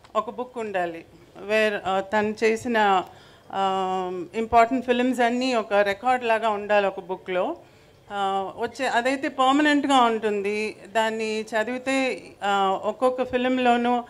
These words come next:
ఆ క్యారెక్టర్కి ఉండే ఇంపార్టెన్స్ ఏంటి, ఎందుకని మహానటి అయింది అనేది ఎక్స్‌ప్లెయిన్ చేసేటట్టుగా ఉండాలి. And, ఆ, ఊరికే చదవటం అందరు చదవరు, ఈరోజు మనకి విజువల్స్ కావాలి. అందుకని మంచి ఫోటో ఉంటే, దాని పక్కన ఒక రైటప్ ఉంటే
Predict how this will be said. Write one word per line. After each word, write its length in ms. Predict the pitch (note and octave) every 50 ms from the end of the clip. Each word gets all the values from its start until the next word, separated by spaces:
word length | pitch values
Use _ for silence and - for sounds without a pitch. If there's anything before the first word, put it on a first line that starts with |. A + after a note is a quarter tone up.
| - - - - _ -
ఆ 60 | G#3
క్యారెక్టర్కి 600 | G#3 - A3+ A#3 A#3 B3+ B3 - C4 B3+ A#3+ A#3+
ఉండే 200 | A3+ A3+ A3+ A3
ఇంపార్టెన్స్ 560 | A3 A3 G#3+ A#3 A3+ A3+ A3+ A#3 A3+ G#3 G#3
ఏంటి, 320 | G#3+ G#3+ G#3 G#3 - A3 A3
ఎందుకని 680 | A3 G#3 G#3 A3 A3+ B3 B3+ B3 A#3+ A3+ A3+ A3 G#3+ G#3+
మహానటి 540 | G3+ F#3+ F#3+ G#3+ A#3 A3 A3 G#3+ A3 A3
అయింది 440 | G#3 G3 G3+ G3+ G3 G3+ G3+ G#3 G3
అనేది 300 | - G3+ G3+ G#3 G#3 G#3
ఎక్స్‌ప్లెయిన్ 400 | G3 G3+ - - - A#3 A#3 A#3+ A3
చేసేటట్టుగా 540 | G#3+ G3+ G3 A3+ G#3+ G3+ G3+ G3 G3+ G3 F#3+
ఉండాలి. 480 | F3+ F3+ F3+ E3+ E3+ E3 D#3+ E3 E3+ E3+ - - - - - - - - - - - - G#3 G#3 G#3
And, 100 | G#3 G3+
ఆ, 440 | G3 G3 G3 F#3+ F#3+ F#3 F#3 F#3 - - - - - - - - - -
ఊరికే 380 | B3 C4+ D4 C#4 C#4 D#4 D4+
చదవటం 640 | C#4+ C#4+ C#4+ B3+ A#3 A#3+ C#4+ D4+ D#4+ - D#4+ D#4+ D4+
అందరు 260 | C#4 C4+ C4+ C#4+ C#4+
చదవరు, 320 | C#4 D4 C4 B3+ B3+ B3
ఈరోజు 340 | A#3 A#3+ A3+ A#3+ C4 B3+ C4
మనకి 240 | C4 B3 B3 B3 A#3+
విజువల్స్ 480 | A3+ A#3+ A#3 A3 C4+ C#4 C4+ C4 C4+
కావాలి. 460 | - A3+ F#3+ F3+ F3 F3 E3+ E3 D#3 - - - - - - - - -
అందుకని 460 | G#3+ A3+ A3+ C#4 C4+ C4+ C4+ C4+ C4+
మంచి 420 | B3+ A3+ A#3 A#3+ C4 C4 - D#4
ఫోటో 540 | D4+ - - C4+ B3+ C#4 C#4 - D#4 D4+ D4
ఉంటే, 420 | C#4 C4+ C4+ C4+ D4 D4+ E4 F4
దాని 260 | E4 A#3 A#3 A#3 A3+ A3
పక్కన 340 | A3+ A#3 A3+ A#3 C4+ C4+
ఒక 200 | C4+ B3+ A#3+ A#3+
రైటప్ 440 | A3+ G#3+ G#3+ G#3+ A3 A3+ B3 A#3+ -
ఉంటే 440 | A3+ A3 A3 A#3 C4+ D4 D#4 D4 -